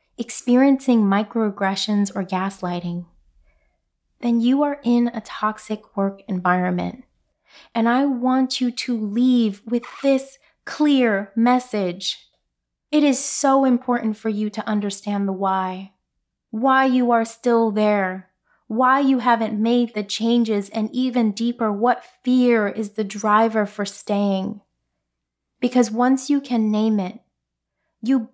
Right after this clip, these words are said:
best believe you can start to figure out how to overcome it. And I had to tell myself one powerful message that I'll give to you. It is your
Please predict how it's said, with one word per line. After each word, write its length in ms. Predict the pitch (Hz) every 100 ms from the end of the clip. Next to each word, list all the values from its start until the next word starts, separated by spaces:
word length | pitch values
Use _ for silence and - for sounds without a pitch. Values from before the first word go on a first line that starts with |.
| -
best 420 | 233 254 - 247
believe 600 | 247 233 226 247 247 214
you 160 | 226
can 200 | 214 226
start 380 | 214 - 226 226
to 100 | 226
figure 400 | 214 226 214 226
out 300 | 220 214 214
how 180 | - 220
to 140 | 214 -
overcome 580 | 214 202 196 - 208 196
it. 200 | 190 - _ _ _ _ _ _ _ _ _ _ _ _ _ _ _ _
And 120 | 269 311
I 80 |
had 260 | 311 294 294
to 80 | 294
tell 320 | - 247 269
myself 640 | 254 233 233 226 208 202
one 640 | 202 208 277 285 285 285 269 - -
powerful 800 | - - 233 233 226 220 - 214
message 640 | 202 196 190 - 185 175 -
that 140 | 190
I'll 160 | 185 185
give 240 | 190 180
to 160 | - 180
you. 340 | 170 165 165 _ _ _ _ _ _ _ _ _ _ _ _
It 160 | 226 240
is 480 | 339 320 202 175 185
your 640 | 185 208 214 180 170